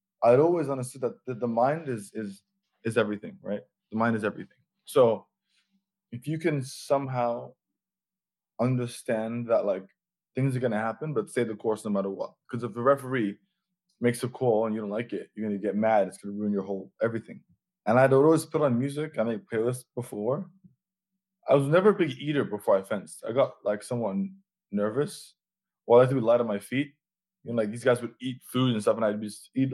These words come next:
I had a coffee, banana, and some bread, some eggs or something, but, like, very light. And I'd always visualize. I was just like, "I'm gonna, you know, visualize my actions in my head," and, and then I'd just turn into this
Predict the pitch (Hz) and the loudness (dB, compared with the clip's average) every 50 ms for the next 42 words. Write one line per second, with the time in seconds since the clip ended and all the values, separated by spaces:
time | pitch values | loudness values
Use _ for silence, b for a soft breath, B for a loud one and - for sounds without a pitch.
0 | - - 110 127 120 - - - 127 123 123 - 123 113 95 104 104 104 110 113 | -2 0 2 2 2 0 0 -4 -4 -4 -2 -2 -2 0 0 0 0 2 2 0
1 | 113 113 113 113 110 - 101 98 113 110 104 107 110 107 101 - _ _ _ _ | 0 -2 -4 -6 -6 -8 -10 -2 0 2 4 4 2 0 -6 -12 _ _ _ _
2 | _ _ _ - - 120 - - 104 117 110 104 98 101 - - 110 98 - - | _ _ _ -10 -10 -10 -6 -2 -2 -2 -2 -4 -8 -12 -12 -12 -12 -12 -12 -14
3 | 87 92 - 101 104 101 101 107 123 123 117 113 110 101 - - _ _ _ _ | -18 -12 -4 -4 -4 -2 0 0 0 0 2 2 2 2 2 -2 _ _ _ _
4 | _ _ _ _ _ _ _ _ _ _ _ _ _ 113 120 123 135 131 - 120 | _ _ _ _ _ _ _ _ _ _ _ _ _ -2 0 2 2 0 -2 -6
5 | 127 127 131 104 - - - _ - 90 95 101 104 98 95 104 98 - - _ | -6 -4 -4 -6 -6 -6 -14 _ -18 -16 -14 -12 -12 -10 -6 -6 -6 -6 -8 _
6 | _ _ _ _ _ _ _ _ _ _ - 110 123 127 123 117 101 98 - - | _ _ _ _ _ _ _ _ _ _ 2 4 6 6 6 4 2 -2 -6 -14
7 | - _ _ _ _ _ _ _ _ _ _ _ _ _ _ 117 120 113 104 104 | -18 _ _ _ _ _ _ _ _ _ _ _ _ _ _ 0 2 4 4 4
8 | 117 120 117 117 120 117 120 120 113 113 117 110 113 113 98 101 110 117 123 - | 2 2 0 -2 -4 -4 0 2 4 4 4 4 2 0 0 0 0 -2 -4 -6
9 | 117 113 110 107 107 107 98 92 92 104 110 110 104 104 101 95 90 92 - _ | -8 -8 -6 -6 -4 -2 -2 -2 -2 0 0 0 0 0 -2 -4 -6 -8 -14 _
10 | _ _ _ _ _ _ _ _ _ _ _ _ _ _ - 110 123 131 131 123 | _ _ _ _ _ _ _ _ _ _ _ _ _ _ 0 2 4 6 4 4
11 | 117 117 113 - - - 123 123 127 123 120 123 107 110 107 104 | 2 0 -4 -6 -2 -2 -2 0 0 -2 -4 -6 -10 -10 -12 -12